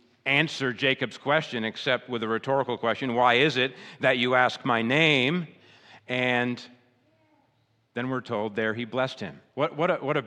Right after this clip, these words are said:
what a beautiful, simple, simply stated truth. That was what Jacob had sought. He had sought blessing.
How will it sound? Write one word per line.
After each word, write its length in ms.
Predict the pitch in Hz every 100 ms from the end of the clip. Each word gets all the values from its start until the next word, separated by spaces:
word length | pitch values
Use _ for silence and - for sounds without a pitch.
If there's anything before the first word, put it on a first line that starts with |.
| -
what 140 | 156 151
a 40 |
beautiful, 640 | 104 139 156 156 151 147
simple, 540 | - - 147 147 151 147
simply 400 | - 185 190 190
stated 540 | 170 - 147 131 131 123 - - - _ _ _ _ _ -
truth. 680 | - 139 123 80 - - _ _ _
That 200 | 147 160
was 160 | 196 160
what 240 | 180 143
Jacob 440 | 113 151 151 156 139
had 160 | 147
sought. 320 | - 170 151 110
He 140 | 135
had 140 | 123
sought 420 | 107 170 156 - 117
blessing. 560 | 160 160 - 110 73